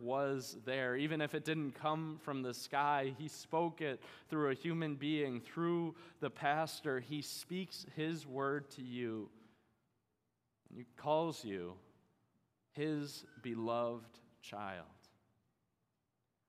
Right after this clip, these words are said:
Who are you? You are God's beloved child. You aren't the sinful sinner anymore because Jesus took that person to the cross. You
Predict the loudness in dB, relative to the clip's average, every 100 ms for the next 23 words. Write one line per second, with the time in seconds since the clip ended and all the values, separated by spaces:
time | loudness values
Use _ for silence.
0 | _ _ _ -6 0 2 4 2 0 -4
1 | -8 -16 -20 _ _ _ _ _ _ _
2 | -14 -4 -2 -2 -2 -6 -10 -20 -20 _
3 | _ -8 -8 -2 0 2 2 0 -6 -10
4 | -4 -2 -4 -8 -8 -6 -6 -10 -16 -20
5 | _ -2 2 4 4 0 -2 -2 0 0
6 | 0 0 2 2 0 -4 -8 -4 0 0
7 | 0 0 -2 -2 0 0 0 -2 -4 -6
8 | -4 -6 -4 -4 -6 -10 -18 -18 -6 -6
9 | -2 0 0 0 -2 -2 -2 -6 -4 -4
10 | -4 0 0 0 -4 -6 -4 -2 -4